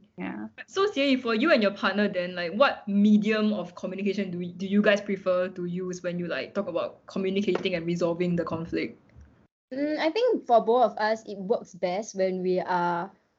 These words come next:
Speaker 3: um, meeting face to face.
Speaker 1: Mm.
Speaker 3: I think, like, um, I'm somebody that is very sensitive to, like, the tone or, like, your body language.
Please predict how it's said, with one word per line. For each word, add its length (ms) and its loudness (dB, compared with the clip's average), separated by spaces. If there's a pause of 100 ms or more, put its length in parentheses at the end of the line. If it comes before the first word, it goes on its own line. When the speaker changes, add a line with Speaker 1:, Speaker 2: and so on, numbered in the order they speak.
(100)
Speaker 3:
um, 420 4 (160)
meeting 340 2
face 280 2
to 100 -8
face. 600 -4 (100)
Speaker 1:
Mm. 200 6 (100)
Speaker 3:
I 20 2
think, 120 0 (440)
like, 340 6
um, 460 4 (380)
I'm 140 8
somebody 500 6
that 180 6
is 200 -2
very 640 0 (180)
sensitive 840 4
to, 80 0
like, 240 -2
the 100 -2
tone 560 0
or, 100 -2
like, 220 0
your 100 0
body 300 0
language. 560 2